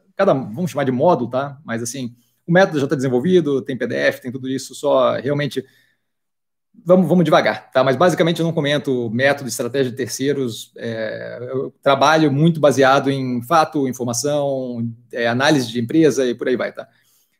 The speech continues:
A namorada dando boa noite, um beijo enorme, e <laughs> eu já fico sem jeito. P C, boa noite, Cassiano. Eu tenho que passar por cima logo, eu, eu começo a ficar vermelho. Eu fico roxinho, né, porque eu tenho a pele morena, então acaba ficando roxo, não vermelho.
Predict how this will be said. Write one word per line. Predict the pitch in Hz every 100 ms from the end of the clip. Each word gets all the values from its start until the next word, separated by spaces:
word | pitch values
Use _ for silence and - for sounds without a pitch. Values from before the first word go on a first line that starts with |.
| _ _ _
A | 185
namorada | 190 180 165 156
dando | 147 151
boa | 165
noite, | 170 180 180 190
um | 170 131
beijo | 143 143 143
enorme, | 131 139 170 185 175 _ _
e | 123 131 123 -
<laughs> | 123 120
eu |
já | 143 139
fico | 170 -
sem | - 151
jeito. | 131 156 170 175 - - _ _
P | 233 240
C, | - 254
boa | 202 220 214
noite, | 220 196
Cassiano. | - 202 202 190 160 139 123
Eu | 123
tenho | 135
que |
passar | 147 143
por | 131
cima | - 139
logo, | 120 135 139 139 135
eu, | 131 131 127
eu | 127
começo | 131 127 -
a |
ficar | - 131
vermelho. | 135 120 107 - _ _ _ _ -
Eu | 135
fico | 139
roxinho, | 147 135 - 131
né, | 113
porque | 110 117
eu |
tenho | 120 123 113
a |
pele | 110 120
morena, | 120 120 135
então | 123 127
acaba | 123 131
ficando | 127 139
roxo, | 113 131 123
não | 127
vermelho. | 123 120 107